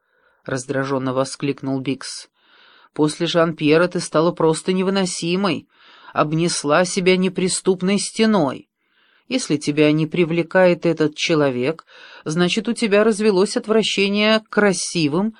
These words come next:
умным и воспитанным мужчинам. Малкольм Форд — один из умнейших, обходительнейших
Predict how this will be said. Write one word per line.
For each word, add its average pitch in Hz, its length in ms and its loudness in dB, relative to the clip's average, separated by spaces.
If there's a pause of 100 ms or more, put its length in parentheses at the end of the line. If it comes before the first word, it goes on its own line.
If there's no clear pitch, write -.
(240)
умным 190 520 2 (160)
и 170 120 0
воспитанным 160 640 0
мужчинам. 185 580 -4 (800)
Малкольм 147 640 0
Форд — - 640 0 (480)
один 147 320 -4
из 151 160 -4
умнейших, 160 800 -2 (480)
обходительнейших 208 1500 0